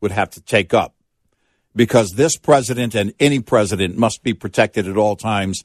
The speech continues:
and there must be a record of who comes and goes. Because when he's at his home in Delaware or his beach house in Delaware or Camp David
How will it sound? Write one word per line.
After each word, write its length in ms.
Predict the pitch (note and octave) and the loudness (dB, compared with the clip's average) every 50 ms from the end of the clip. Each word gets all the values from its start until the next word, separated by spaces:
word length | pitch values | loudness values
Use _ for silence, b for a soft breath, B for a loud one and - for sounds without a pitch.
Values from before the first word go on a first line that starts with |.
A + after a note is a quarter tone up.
| _ _ _ _ _ _ _ - | _ _ _ _ _ _ _ 0
and 400 | A2 G#2+ G#2 G#2 G2+ G2+ F#2 G2+ _ _ _ _ _ _ _ | 0 2 2 0 -2 -4 -8 -10 _ _ _ _ _ _ _
there 260 | G2 G#2+ B2 C3 C#3+ | 0 2 2 2 2
must 340 | C3+ C3 B2 A2+ - - A2+ | 0 -2 -4 -4 -6 -8 -8
be 220 | G#2+ A2+ A2+ - - | -6 -6 -6 -4 -4
a 140 | A2 G#2+ G2+ | -2 -2 -2
record 560 | G2 F#2+ G2 B2 A#2+ G#2+ - G2 D#2 D2 - - | -2 0 2 2 2 2 0 -8 -10 -10 -8 -6
of 180 | F#2 E2+ - | -6 -6 -2
who 140 | - A#2+ G#2+ | 0 0 0
comes 300 | - - A2 G#2 G2 F2 | 2 2 2 2 2 0
and 140 | F2+ F2 E2+ | 0 0 2
goes. 420 | F#2+ G2 F#2+ D#2+ D#2 - - - _ _ _ _ _ _ _ _ _ _ _ _ _ _ _ _ _ _ _ _ _ _ _ _ _ _ _ _ _ _ - | 4 4 4 2 0 -6 -10 -14 _ _ _ _ _ _ _ _ _ _ _ _ _ _ _ _ _ _ _ _ _ _ _ _ _ _ _ _ _ _ -4
Because 320 | - A2 - A#2 G2+ - | -2 0 2 2 0 0
when 200 | E2+ G#2+ A2 G2 | -2 -2 -2 -2
he's 320 | E2+ - - D#3 D#3+ B2 C3+ | -4 -6 -6 -4 -2 2 2
at 120 | B2+ B2 A2 | 2 2 2
his 200 | A#2 A#2+ G#2+ - | -2 -4 -2 -2
home 300 | - B2 A2+ A2+ G#2+ G2 | -2 0 0 0 -2 -2
in 100 | F#2 F2 | -4 0
Delaware 560 | E2 A2 G#2+ A2+ A2 G#2+ A#2 A#2 A2+ B2+ C3 b b b b | 0 2 2 2 0 0 0 -2 -2 -4 -6 b b b b
or 100 | - F2 | -4 -2
his 180 | F2+ F2+ E2+ - | -2 -2 -4 -2
beach 280 | - - D3+ C#3 - | 0 0 0 0 0
house 280 | - G2+ F2 E2 - - | 0 0 0 -2 -4 -6
in 120 | F2 E2+ | -6 -4
Delaware 480 | D#2+ - F2+ E2+ D#2+ D2 D#2 D#2 D2 D2 b b b b | 0 0 0 0 0 -4 -6 -8 -8 -10 b b b b
or 160 | A2 B2 B2+ | 4 4 4
Camp 340 | - - D3 C3 C3 B2+ - F#2+ G2 | 2 -4 -2 -2 -2 -4 -6 -10 -2
David 360 | - C#3+ E3 D3+ G2 - - | 0 0 0 0 -2 -6 -14